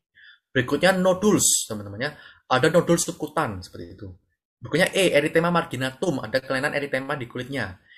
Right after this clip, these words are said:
Yang S ada Sydenham Korea ya, Jones. Berikutnya minor kriteria, ada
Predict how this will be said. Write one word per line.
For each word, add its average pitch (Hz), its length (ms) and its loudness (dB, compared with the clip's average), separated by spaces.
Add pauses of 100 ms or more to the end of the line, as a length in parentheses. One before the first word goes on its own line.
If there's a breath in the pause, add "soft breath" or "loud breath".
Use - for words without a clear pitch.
(120)
Yang 123 240 0
S 180 160 4
ada 165 120 4
Sydenham 131 320 -2 (120)
Korea 117 320 0
ya, 139 160 2 (160)
Jones. - 640 -8 (800)
Berikutnya 151 320 0
minor 196 240 2
kriteria, 185 560 2
ada 170 480 0